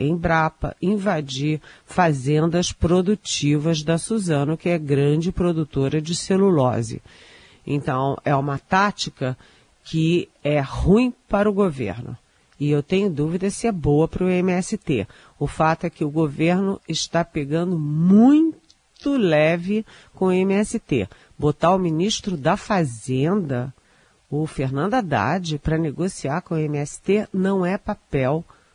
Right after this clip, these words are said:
do ministro da Fazenda negociar com invasor de terra. Sinto muito,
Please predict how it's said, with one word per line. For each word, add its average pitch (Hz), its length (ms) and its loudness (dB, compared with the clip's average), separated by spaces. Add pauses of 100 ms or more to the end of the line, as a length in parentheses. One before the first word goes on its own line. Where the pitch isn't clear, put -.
(160)
do 180 100 0
ministro 160 560 0
da 151 200 0
Fazenda 151 640 -2
negociar 156 720 -4 (420)
com 151 360 2 (160)
invasor 190 480 0
de 226 160 0
terra. 127 440 -6 (240)
Sinto 170 520 -4
muito, 147 600 -2